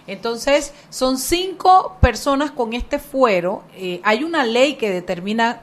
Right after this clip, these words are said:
cómo opera el procedimiento y a mí me gustaría que el magistrado Valdés Escoferi nos explicara por qué si la ley dice que tienen diez días para fallar, pues esto lleva dos meses y pico sin que,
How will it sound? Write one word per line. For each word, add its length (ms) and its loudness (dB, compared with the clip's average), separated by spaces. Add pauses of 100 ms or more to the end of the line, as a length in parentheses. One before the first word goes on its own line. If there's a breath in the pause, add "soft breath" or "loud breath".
(160)
cómo 280 6
opera 480 6
el 80 2
procedimiento 1120 2 (380 loud breath)
y 140 4
a 80 6
mí 100 0
me 140 4
gustaría 580 4
que 60 -4
el 80 -4
magistrado 800 0
Valdés 400 -6
Escoferi 560 -2
nos 180 -4
explicara 760 0 (340 loud breath)
por 300 6
qué 260 2
si 160 -6
la 180 4
ley 260 2
dice 320 -4
que 120 -4
tienen 420 -4
diez 320 0
días 300 -4 (120)
para 300 4
fallar, 640 -2 (360 soft breath)
pues 200 -2
esto 240 -4
lleva 340 2
dos 180 2
meses 380 -2
y 80 -4
pico 480 -4
sin 600 -4 (120)
que, 420 -2